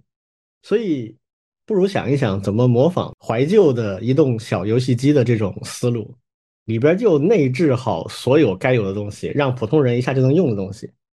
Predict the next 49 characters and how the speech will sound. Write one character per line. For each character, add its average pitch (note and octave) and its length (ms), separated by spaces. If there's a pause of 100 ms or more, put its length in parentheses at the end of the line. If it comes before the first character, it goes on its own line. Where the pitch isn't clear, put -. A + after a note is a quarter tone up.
(120)
好 G#2+ 120
好 E3 140
研 C#3 180
究 D#3 100
一 D3 140
下 C3+ 220
普 - 120
通 D#3+ 200
的 F3+ 200
人 G#2 240
的 B2 140
可 - 240
能 A#2+ 160
的 D#3+ 80
应 E3 120
用 C3+ 120
场 B2+ 260
景 B2+ 140
是 - 100
哪 - 140
些， - 260 (460)
比 - 80
如 A#2+ 180
收 C#3 220
发 C#3 180
和 B2+ 120
处 B2+ 160
理 B2 80
邮 A2 160
件 D#3 200
啦， C3 400 (920)
呃， G#2+ 500 (120)
网 A2+ 140
上 D#3 140
的 C#3+ 80
搜 D#3+ 240
索 B2 220
啦， A#2+ 440 (420)
还 - 140
有 B2+ 60
什 B2 100
么 A#2+ 80
别 A2 160
的 A2+ 120
我 G2+ 100
不 G#2 80
知 B2 100
道 C3+ 140
啊， - 160